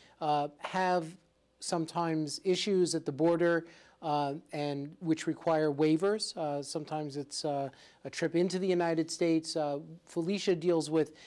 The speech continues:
issues where the waiver is required when the individual goes into Canada. And there might be some kind of a, uh, a criminal issue that happened many, many years ago, uh, where there's clear rehabilitation, but unfortunately it's still in the database. And, uh,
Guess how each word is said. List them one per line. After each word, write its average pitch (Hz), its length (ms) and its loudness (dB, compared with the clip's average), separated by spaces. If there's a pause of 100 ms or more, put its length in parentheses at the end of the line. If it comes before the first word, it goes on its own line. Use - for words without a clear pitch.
(180)
issues 170 420 2
where 156 180 2
the 151 120 0
waiver 156 320 2
is 143 160 -4
required 151 420 0
when 147 100 -4
the 147 120 -4
individual 143 500 -4
goes 143 320 -2
into 151 260 -4
Canada. 143 520 -8 (360)
And 139 160 -6
there 143 100 -4
might 143 200 -4
be 139 80 -10
some 147 220 -8
kind 143 240 -8
of 139 120 -6
a, 135 220 -4
uh, 135 460 -10
a 131 60 -12
criminal 196 440 0
issue 170 300 0
that 151 160 -2
happened 156 360 0
many, 214 220 2
many 180 220 0
years 165 320 0
ago, 160 400 -2 (340)
uh, 143 140 -2
where 147 160 -4
there's 139 180 -4
clear 208 360 -2
rehabilitation, 165 1040 0 (280)
but 156 100 -2
unfortunately 147 720 -2
it's 123 140 -8
still 151 240 -4
in 135 80 -6
the 135 80 -6
database. 131 640 -8
And, 131 260 -12
uh, 131 200 -6